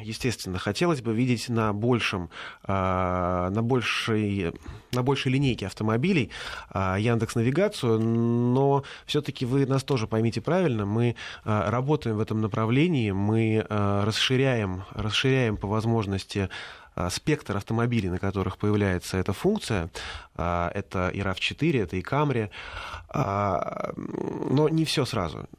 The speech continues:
По одному щелчку пальцев не может произойти, тем более в такой крупной компании, как наша, распространение на,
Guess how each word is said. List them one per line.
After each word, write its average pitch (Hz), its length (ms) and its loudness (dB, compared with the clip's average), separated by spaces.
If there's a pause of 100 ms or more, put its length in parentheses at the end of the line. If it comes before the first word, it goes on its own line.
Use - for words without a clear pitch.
(280)
По 120 100 0
одному 139 320 4
щелчку 135 380 -2
пальцев 143 380 -2
не 113 720 4
может 117 280 2
произойти, 107 720 2
тем 101 200 -2
более 107 240 2
в - 40 -12
такой 98 240 -2
крупной 98 300 -2
компании, 95 420 2
как 92 200 0
наша, 90 600 0
распространение 95 720 0
на, 82 360 0